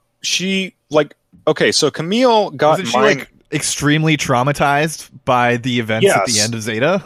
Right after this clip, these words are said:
Speaker 2: <laughs>
Speaker 1: Yeah, well, I mean, at the end of Zeta, fucking everybody died.
Speaker 2: Yeah.
Speaker 1: You know, and
Speaker 2: Except
Speaker 1: Camille
Speaker 2: for Camille,
Speaker 1: got
Speaker 2: who's a vegetable, which is even
Speaker 1: Yeah,
Speaker 2: worse.
Speaker 1: he got, he got literally mind raped.
Speaker 2: Yeah.
Speaker 1: And, like, his mind was burned out, and so Fa took care of him 'cause they were, like,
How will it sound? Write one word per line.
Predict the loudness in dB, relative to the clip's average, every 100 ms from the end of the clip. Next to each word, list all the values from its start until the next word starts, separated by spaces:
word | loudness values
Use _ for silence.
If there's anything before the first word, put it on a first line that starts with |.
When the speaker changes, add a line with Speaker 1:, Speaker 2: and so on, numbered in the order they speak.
| -8
Speaker 2:
<laughs> | -14 -2
Speaker 1:
Yeah, | 2 4 4 2
well, | 2 2 2
I | 2
mean, | 2 0
at | 0
the | -2
end | -2 -2
of |
Zeta, | 0 0 0 -2
fucking | -2 -2 -4 -2
everybody | -2 0 2 2 0 -2
died. | 0 2 4 2 0 -4 -10 _ _ _ _
Speaker 2:
Yeah. | -2 0 0 -2 -8
Speaker 1:
You | 0 2
know, | 4 2 2 0
and | -2 -2
Speaker 2:
Except | -2 -2
Speaker 1:
Camille | 2 4 4
Speaker 2:
for | 4
Camille, | 4 6
Speaker 1:
got | 4
Speaker 2:
who's | 0
a | -2
vegetable, | 0 0 0 -4 0
which | 0 0
is | 0
even | 4 4
Speaker 1:
Yeah, | 6 4
Speaker 2:
worse. | 2 0
Speaker 1:
he | 2
got, | 2 2 0
he | 0
got | 2 0 0
literally | 2 4 4 4 2
mind | 0 0 0 -2
raped. | -2 -2 -2 -8 -10 -12 _ _ _ -8
Speaker 2:
Yeah. | -4 -2 -2 0
Speaker 1:
And, | 0 2
like, | 0 0
his | -2 -2 -2
mind | -2 0 0 0
was | -4 -4
burned | 0 2 2 2
out, | 2 2 0
and | -4 -2
so | 0
Fa | 0 2 2 2
took | -2 -6
care | 2 2
of | 2
him | 0 -6
'cause | -6 -2
they | 0
were, | 0
like, | 2 0